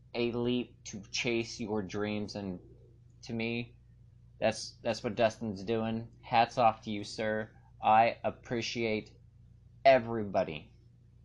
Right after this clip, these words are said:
that does what they have always dreamed of doing. I mean,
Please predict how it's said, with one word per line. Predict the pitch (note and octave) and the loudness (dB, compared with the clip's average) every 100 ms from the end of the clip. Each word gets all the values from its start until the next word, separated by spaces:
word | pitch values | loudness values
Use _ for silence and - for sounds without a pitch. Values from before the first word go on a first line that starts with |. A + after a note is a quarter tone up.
| - - | -20 -10
that | A#2 F#2 G#2 | -6 -4 -2
does | G#2 G#2 G2 F2+ - - - - - - - - - - - - | 2 2 2 -4 -14 -20 -20 -20 -20 -20 -20 -20 -20 -20 -20 -8
what | A2+ A2 | -4 -2
they | - A2 A2 | 0 0 0
have | A2+ G#2 | -2 -2
always | - G2+ G2+ F#2 | 0 0 0 -4
dreamed | G#2 G2 G2 | -6 -6 -4
of | F2+ | -4
doing. | F2 D2 - - - - - - - - - - - - - - - - - - - - - - - - - - - - F2+ | -4 -6 -10 -20 -20 -20 -20 -20 -20 -20 -20 -20 -20 -20 -20 -20 -20 -20 -20 -20 -20 -20 -20 -20 -20 -20 -20 -20 -20 -6 -2
I | F#2+ | -2
mean, | G2+ G2+ G2 | -2 -4 -6